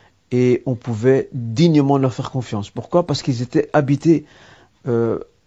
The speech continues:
ils étaient habités par suffisamment de piété et de crainte révérentielle de leur créateur pour faire, euh, un faux pas. Ce n'est pas le cas aujourd'hui. Ce n'est vraiment pas le cas aujourd'hui.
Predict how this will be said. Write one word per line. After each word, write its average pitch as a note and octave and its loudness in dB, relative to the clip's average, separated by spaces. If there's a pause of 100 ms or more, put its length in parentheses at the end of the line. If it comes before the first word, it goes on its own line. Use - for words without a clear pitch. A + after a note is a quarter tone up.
(160)
ils B2 -2
étaient B2 2
habités B2+ 2
par C3 -6
suffisamment C#3+ 0
de A#2+ 0
piété D#3 0 (600)
et B2 -2
de B2 0
crainte B2+ -2
révérentielle C3+ 0
de B2 2
leur A#2 0
créateur E3+ -2 (540)
pour B2+ -4
faire, C3+ 0
euh, A#2+ 0
un C3 -2
faux C3 -4
pas. - -12 (600)
Ce - -10
n'est F#3+ -2
pas - -2
le F2 -4
cas C3 -2
aujourd'hui. F#2 -6 (680)
Ce - -8
n'est C3+ 0
vraiment C3 -2
pas A2 -4
le G2 -4
cas G#2+ -6
aujourd'hui. F#2 -10